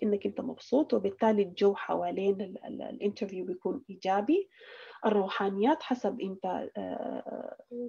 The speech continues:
دينك، مثلًا الناس اللي في الإسلام في صور في القرآن، الناس المسيحيين ممكن يستخدموا البايبل، الحاجات دي بتساعد في إنه الواحد يقلل من التوتر شوية.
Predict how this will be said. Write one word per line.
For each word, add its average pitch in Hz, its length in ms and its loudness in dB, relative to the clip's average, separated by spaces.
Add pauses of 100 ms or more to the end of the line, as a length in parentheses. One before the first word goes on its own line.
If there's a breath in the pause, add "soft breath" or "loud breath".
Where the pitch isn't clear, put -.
(220)
دينك، 220 600 2
مثلًا 202 260 0
الناس 175 340 -4
اللي 180 200 -4
في - 120 -12
الإسلام 208 680 2
في 381 200 -8
صور 185 340 -4
في - 100 -10
القرآن، 190 500 -2
الناس 175 320 -4
المسيحيين 190 680 -2
ممكن 196 240 -6
يستخدموا 180 480 -6
البايبل، 196 540 2 (520 loud breath)
الحاجات - 360 -4
دي - 80 -2
بتساعد 190 420 -2
في - 140 -8
إنه 190 180 -4
الواحد 180 420 -4
يقلل 170 420 -2
من 170 100 -2
التوتر 180 480 -6
شوية. 302 420 -2